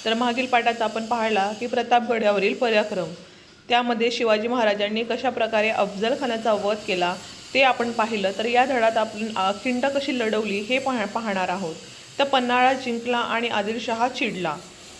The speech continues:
आता पाहूया, अफजल खानाच्या वधामुळे विजापुरात हाहाकार उडाला होता. आता त्याच्या मागोमाग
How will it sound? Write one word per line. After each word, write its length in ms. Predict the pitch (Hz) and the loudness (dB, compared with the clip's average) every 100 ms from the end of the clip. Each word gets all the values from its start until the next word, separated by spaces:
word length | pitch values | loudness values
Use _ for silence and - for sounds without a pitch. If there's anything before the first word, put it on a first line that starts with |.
| - | -4
आता 140 | 220 | 0
पाहूया, 440 | 277 262 269 208 208 | 2 4 4 2 0
अफजल 360 | - 202 277 302 | 0 -2 -2 -2
खानाच्या 320 | 285 269 277 | -2 -2 0
वधामुळे 500 | 262 220 254 247 202 | 0 0 0 0 0
विजापुरात 560 | 214 214 226 226 226 226 | -2 -2 -2 0 -2 -2
हाहाकार 420 | 220 220 220 208 | -2 -2 0 -2
उडाला 300 | 190 180 175 | 0 0 -2
होता. 340 | 202 185 151 - - | -4 -6 -8 -10 -10
आता 140 | 180 | -6
त्याच्या 280 | 185 196 226 | -4 -2 -2
मागोमाग 440 | 226 208 220 247 | 0 0 0 0